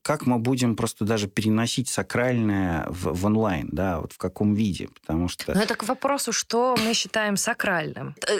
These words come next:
Speaker 2: что требует переноса, да? Что,
Speaker 1: Да, да,
Speaker 2: как
Speaker 1: да,
Speaker 2: бы,
Speaker 1: да.
Speaker 2: вот как это пощупать? Или как минимум через что, я думала, что мы можем ответить на вопрос, через что мы можем сакральное описать, и тогда понять, насколько его можно транспортировать.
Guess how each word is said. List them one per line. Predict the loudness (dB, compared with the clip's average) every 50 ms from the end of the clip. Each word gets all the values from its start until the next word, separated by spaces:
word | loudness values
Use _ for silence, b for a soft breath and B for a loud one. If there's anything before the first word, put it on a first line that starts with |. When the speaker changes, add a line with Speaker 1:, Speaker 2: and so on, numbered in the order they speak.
| 0 -2
Speaker 2:
что | 0 2 2 2 2 2 0
требует | 2 2 2 2 2 2 2 2 2 2 0 0
переноса, | 0 2 2 2 2 2 2 2 2 0 -2 0 -2 0
да? | 2 2 2 2 2 2
Что, | 0 -2 0 2 2
Speaker 1:
Да, | 4 4 4 4 4 2 2
да, | 2
Speaker 2:
как | 2 2 2 2
Speaker 1:
да, |
Speaker 2:
бы, | 2 2
Speaker 1:
да. | 2 2
Speaker 2:
вот | 2 -2 -2 -2 -2 -2 -2 0
как | 0 -2 -2 -2
это | -4 -4
пощупать? | -2 0 0 0 0 0 0 0 0 0 -2 -2 B B B B B B B 0
Или | 0 2 2
как | 0 0 0
минимум | 0 2 2 4 2 2
через | 4 2 2 2 2
что, | 0 0 0 0 2 2 4 4 4 2 2 2 0
я | 2 2 2
думала, | 2 2 2 2 2 2
что | 0 0 0 0
мы | 2
можем | 2 2 2 2 2 2 0 0 B B B B B B B
ответить | -6 -2 0 0 0 0 -2 -2 0
на | 0 2
вопрос, | 2 2 2 0 0 0 0
через | -2 -2 0 2 2 2
что | 0 -2 0 0 2 2
мы | 4 2
можем | 4 2 2 2 2 0 0
сакральное | 0 0 -2 -2 0 0 0 0 0 2 2 0 0
описать, | 0 0 -2 -2 0 0 0 0 -2 -2 -4
и | -4
тогда | -4 -4 -2 -2 -2 -2
понять, | 0 0 0 2 2 0 0 0
насколько | 0 -2 -2 0 0 -2 0 0 -2 -2
его | 0 0 2 2
можно | 2 2 0 0 -4 -6
транспортировать. | -4 -4 -4 -4 -2 -2 -2 -2 -2 0 0 0 0 0 0 -2 -4 -6 -6 -6 -12